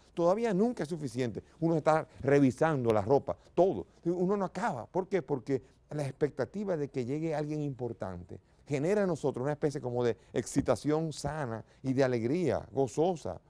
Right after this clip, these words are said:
de la espera de, de, de la llegada del visitante. Bien, no llega un visitante, llega el dueño del mundo. Por lo tanto, llega el dueño de nuestros corazones. Alegrémonos, preparémonos, no por fuera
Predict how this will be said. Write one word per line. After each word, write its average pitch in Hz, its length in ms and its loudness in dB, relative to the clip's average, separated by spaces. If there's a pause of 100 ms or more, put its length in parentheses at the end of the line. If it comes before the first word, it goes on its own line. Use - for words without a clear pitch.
de 110 140 -6
la 110 100 -6
espera 196 400 -4
de, 110 200 -6
de, 101 180 -10 (160)
de 123 120 0
la 113 80 2
llegada 113 360 0
del 107 160 -2
visitante. 90 600 -12
Bien, 196 360 -4 (260)
no 151 160 0
llega 190 340 4
un 143 120 0
visitante, 104 760 -6 (200)
llega 175 220 2
el 190 100 6
dueño 226 300 4
del 226 120 2
mundo. 214 340 -4 (840)
Por 170 140 2
lo 214 100 4
tanto, 233 260 -2
llega 214 240 2
el 208 80 2
dueño 202 280 2
de 196 40 2
nuestros 180 280 -4
corazones. 165 600 -2 (720)
Alegrémonos, 131 600 0 (720)
preparémonos, 110 600 -2 (640)
no 156 180 -4
por 196 160 -6
fuera 87 400 -2